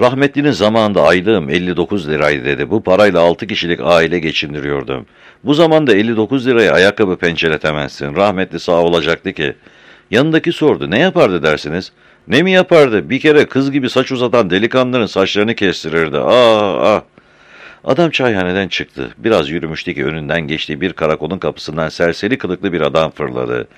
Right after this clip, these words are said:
Sözlerinden karakolda dayak yediği anlaşılıyordu. Hem ağlıyor hem bağırıyordu. "Dövün bakalım, dövün. Buldunuz benim gibi kimsesiz birini, dövün.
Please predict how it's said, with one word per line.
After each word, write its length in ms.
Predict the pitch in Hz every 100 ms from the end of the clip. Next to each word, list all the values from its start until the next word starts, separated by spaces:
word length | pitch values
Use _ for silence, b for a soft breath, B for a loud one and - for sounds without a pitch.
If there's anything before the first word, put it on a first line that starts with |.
| b b b -
Sözlerinden 640 | 120 131 147 151 143 107
karakolda 520 | 98 107 110 110 101
dayak 280 | 87 104 101
yediği 260 | 85 90
anlaşılıyordu. 800 | 78 76 78 73 69 65 58 64 - b b
Hem 200 | 123 160
ağlıyor 400 | 147 135 143 123
hem 180 | 123 117
bağırıyordu. 680 | 95 92 95 82 67 65 - b b -
"Dövün 300 | 131 160 139
bakalım, 420 | 123 104 92 85
dövün. 360 | 110 139 101 85
Buldunuz 420 | 120 117 139 117
benim 220 | 123 127
gibi 200 | 123 117
kimsesiz 680 | - 120 117 107 113 101 92
birini, 360 | 113 107 107 90
dövün. 360 | 127 107 85